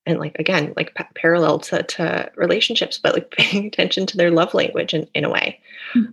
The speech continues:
Speaker 1: Uh, you know, I have a friend who, who mails me gifts just randomly, and it's, like, the most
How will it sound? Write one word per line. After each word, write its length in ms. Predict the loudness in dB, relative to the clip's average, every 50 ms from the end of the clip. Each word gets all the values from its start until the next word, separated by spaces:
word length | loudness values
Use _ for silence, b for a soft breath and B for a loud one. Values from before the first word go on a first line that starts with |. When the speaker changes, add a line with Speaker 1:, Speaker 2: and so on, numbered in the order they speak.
| -4 -2
Speaker 1:
Uh, 80 | -2 -2
you 140 | -2 -2 -2
know, 100 | 0 0
I 40 | 2
have 80 | 2 0
a 60 | 0
friend 360 | 0 0 2 2 2 2 2
who, 280 | 0 -2 -2 -4 -4 -6 -8 -6
who 400 | -4 -2 0 0 0 -2 -4 -6 b b b b b b b b _ _ _ _ _ _ _ _ _ _ _ _ _ _ 0
mails 480 | 2 4 4 4 4 2 0 0 0
me 160 | 0 0 0 2
gifts 680 | 2 2 2 2 2 -2 -6 -8 -8 -10 -12 -16 _ _ _ _ _ _ _ _ _ _ _ _ _ _ _ _ _ -10
just 200 | -6 -6 -4 -2 -2
randomly, 380 | -2 0 0 0 0 0 0
and 100 | 2 2
it's, 120 | 2 2 0
like, 160 | 0 2 2
the 100 | 2 2
most 720 | 2 0 0 -2 -2 -4 -4 -6 -6 -8 -10 -10 -12 -18